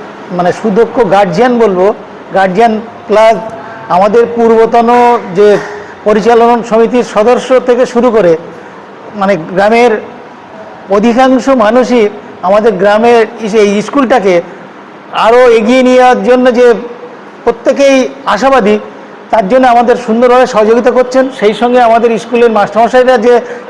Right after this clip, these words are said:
সুন্দরভাবে আমাদেরকে সহযোগিতা করছেন, তার জন্যই আমার এটা, আহ, আরও এগিয়ে নিতে যাওয়া সম্ভব হয়েছে।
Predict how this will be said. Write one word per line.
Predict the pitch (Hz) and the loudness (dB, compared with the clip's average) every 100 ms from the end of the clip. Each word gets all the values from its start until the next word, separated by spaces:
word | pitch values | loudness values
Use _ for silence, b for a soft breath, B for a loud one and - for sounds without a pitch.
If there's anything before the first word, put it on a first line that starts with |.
| - | -4
সুন্দরভাবে | 220 262 262 262 | 0 2 2 2
আমাদেরকে | 254 240 247 240 262 233 | 2 2 2 2 0 -2
সহযোগিতা | - 226 262 247 | 0 0 2 0
করছেন, | 262 262 277 247 | 0 0 0 0
তার | 226 202 | -2 -2
জন্যই | 190 277 302 294 277 | 0 2 4 2 2
আমার | 240 226 | 2 4
এটা, | 214 208 | 2 2
আহ, | 202 - - - - 185 180 - 208 | 0 -2 -14 -18 -6 0 0 0 2
আরও | 247 247 | 4 4
এগিয়ে | 226 233 | 4 2
নিতে | 226 220 214 208 180 | 2 2 0 0 -2
যাওয়া | 196 190 | 2 2
সম্ভব | 180 202 208 156 | 2 0 0 0
হয়েছে। | 131 - | -2 -6